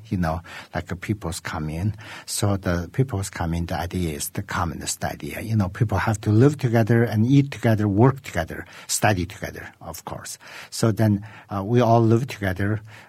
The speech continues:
uh, forcefully have to disrobe. Then the young people go to a field to work. Then, uh, elders maybe stay in home and study, and, uh, they call education, you know.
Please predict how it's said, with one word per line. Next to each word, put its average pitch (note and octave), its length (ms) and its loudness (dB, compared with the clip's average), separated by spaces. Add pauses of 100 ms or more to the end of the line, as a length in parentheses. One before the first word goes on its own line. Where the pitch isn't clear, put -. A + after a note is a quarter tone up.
uh, F2+ 240 0
forcefully G#2+ 840 0
have F#2+ 280 -6
to G2+ 120 -6
disrobe. G#2 680 0 (240)
Then F#2 320 0
the F#2+ 120 -2
young A2 300 4
people G#2+ 340 -2
go F#2+ 200 -2
to F#2+ 260 -4
a D#2+ 240 -2
field G2 460 2 (140)
to G#2 120 -4
work. G#2+ 560 -2 (300)
Then, F2+ 440 0 (320)
uh, F2 260 -2
elders A#2+ 600 4
maybe F#2+ 240 -2
stay F#2+ 300 -2
in F#2+ 100 4
home F2+ 380 -2
and F2+ 180 -2
study, F2+ 540 -2
and, F2 280 -6
uh, D#2+ 220 -4
they D#2+ 100 -8
call D2+ 360 -6
education, F2+ 920 -2 (100)
you - 120 -6
know. - 220 -8